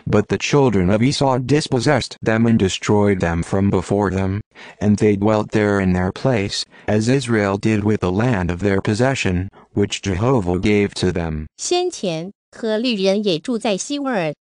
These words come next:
Speaker 2: 但以扫的子孙将他们赶出，将他们从自己面前除灭，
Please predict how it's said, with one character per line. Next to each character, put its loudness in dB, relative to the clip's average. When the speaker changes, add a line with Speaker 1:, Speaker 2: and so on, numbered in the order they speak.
Speaker 2:
但 0
以 0
扫 -4
的 -4
子 -8
孙 -2
将 -4
他 -6
们 -4
赶 -4
出， -4
将 -2
他 -2
们 -4
从 -6
自 -6
己 -4
面 2
前 -6
除 -6
灭， -2